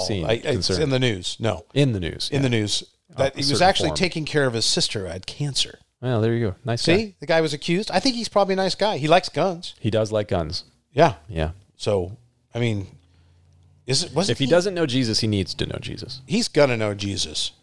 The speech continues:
Speaker 2: He's gotta know
Speaker 1: So.
Speaker 2: Jesus. If he hung out with us, he'd know Jesus.
Speaker 1: Absolutely.
Speaker 2: Would you, see, if I was hanging out with Keanu Reeves, I'd tell him about Jesus.
Speaker 1: Oh, absolutely.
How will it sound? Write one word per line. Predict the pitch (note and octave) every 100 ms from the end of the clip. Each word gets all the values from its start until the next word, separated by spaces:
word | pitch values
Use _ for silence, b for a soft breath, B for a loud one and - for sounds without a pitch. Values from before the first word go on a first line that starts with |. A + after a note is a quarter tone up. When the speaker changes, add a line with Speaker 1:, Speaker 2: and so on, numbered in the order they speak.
| _ _
Speaker 2:
He's | E3
gotta | A3 A3
know | B2+ F2
Speaker 1:
So. | -
Speaker 2:
Jesus. | F#2 F2 -
If | D3
he | G3+
hung | F3 F#3
out | E3+
with | C#3+
us, | E3+ A#3
he'd | A#3+
know | D#3 A#2
Jesus. | A#2+ C#3+ - -
Speaker 1:
Absolutely. | E2 - D#2 D2+ D2 -
Speaker 2:
Would | C3 C3+
you, | C#3+ F3 F3+ F3+ F3 _ _ _ _ _ _ _ _ _ _ _ -
see, | - G3 G3 -
if | D3 G3
I | A3+
was | G#3
hanging | A3+ G#3
out | G3+
with | G3
Keanu | - F#3+ F3
Reeves, | G3 D3
I'd | D3
tell | E3+
him | F#2
about | E2
Jesus. | - F#2+ C3+ - _
Speaker 1:
Oh, | - D#3+ -
absolutely. | C3 - G2+ E2+ E2+